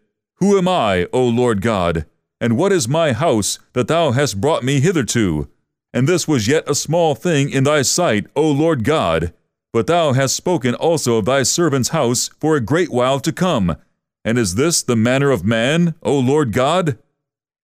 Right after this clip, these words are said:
And what can David say more unto thee? For thou, Lord God, knowest thy servant. For thy word's sake, and according to thine own heart, hast thou done all these great things,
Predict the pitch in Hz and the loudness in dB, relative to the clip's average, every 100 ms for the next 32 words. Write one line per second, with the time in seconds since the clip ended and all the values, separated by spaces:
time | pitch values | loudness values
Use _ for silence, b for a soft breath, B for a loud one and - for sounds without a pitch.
0 | _ 127 123 156 - 180 143 120 160 165 | _ -2 0 0 0 0 0 2 0 0
1 | 127 - 165 123 127 160 143 139 143 143 | -2 0 2 2 2 2 2 0 0 2
2 | 185 123 78 69 - _ _ _ _ 104 | 2 2 0 -4 -12 _ _ _ _ -2
3 | 101 135 123 110 98 135 110 131 131 107 | 0 2 2 0 2 0 0 0 2 0
4 | 98 92 131 123 107 - - _ 123 123 | -2 -2 0 2 0 -4 -10 _ -2 0
5 | - 127 110 78 71 - _ _ - 165 | 0 0 0 -2 -6 -10 _ _ -2 0
6 | 175 175 151 156 170 120 - 95 82 - | 2 2 2 2 2 0 -2 -2 -2 -4
7 | 143 165 151 - 156 160 131 123 123 120 | -2 -2 -2 -2 0 0 0 0 0 0
8 | 160 147 135 95 - - - 160 - 143 | 0 0 2 0 -2 -8 -4 -4 -2 -2
9 | 139 113 127 117 117 135 147 135 143 107 | 0 0 0 0 0 0 0 0 0 -2
10 | 76 135 - - 127 87 76 80 | 0 -2 -2 -2 -2 0 -2 -6